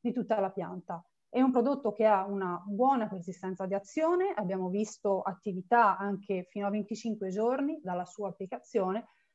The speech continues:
e una buona resistenza al dilavamento, abbiamo visto, eh, in alcune prove efficacia del cento per cento anche dopo, eh, mh, dopo piogge di venti millimetri per esempio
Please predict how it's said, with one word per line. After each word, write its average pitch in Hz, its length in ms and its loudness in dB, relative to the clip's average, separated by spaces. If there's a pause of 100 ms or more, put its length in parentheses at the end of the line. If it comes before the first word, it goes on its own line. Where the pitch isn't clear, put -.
e - 80 -4
una 330 140 4
buona 220 320 4
resistenza 196 640 -2
al 185 80 -2
dilavamento, 214 720 0
abbiamo 196 340 -4
visto, 190 580 -6
eh, 185 300 -6
in 190 140 -6
alcune 220 360 -2
prove 202 760 2
efficacia 233 540 2
del 180 200 -2
cento 196 300 -4
per 247 180 0
cento 226 680 2
anche 226 500 2
dopo, 214 540 2
eh, 196 480 0
mh, 185 440 -6 (160)
dopo 220 400 -2
piogge 202 500 4
di 214 340 -2
venti 190 420 -8
millimetri 233 540 0
per 214 140 0
esempio 220 580 2